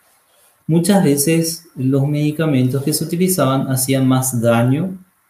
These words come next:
que bien. Es similar otra vez a la sangría, pero aplicado a los medicamentos. Entonces, habían muchos tipos de enfermedades que cumplían su ciclo y entonces el paciente se restablecía,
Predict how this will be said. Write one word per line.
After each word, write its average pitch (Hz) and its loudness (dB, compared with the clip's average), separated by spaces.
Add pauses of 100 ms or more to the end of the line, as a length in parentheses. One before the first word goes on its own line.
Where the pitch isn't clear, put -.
que 165 -2
bien. 175 0 (100)
Es 135 0
similar 147 0
otra 147 0
vez 135 2
a 143 -2
la 139 -2
sangría, 127 0
pero 131 -2
aplicado 127 -2
a 120 0
los 127 0
medicamentos. 127 -2 (1160)
Entonces, 170 0 (200)
habían 156 0
muchos 139 0
tipos 156 -2
de 160 2
enfermedades 139 -2
que 143 -8
cumplían 143 -2
su 165 -2
ciclo 170 -2
y 151 0
entonces 131 -2
el 135 -6
paciente 127 -2
se 143 -2
restablecía, 151 -2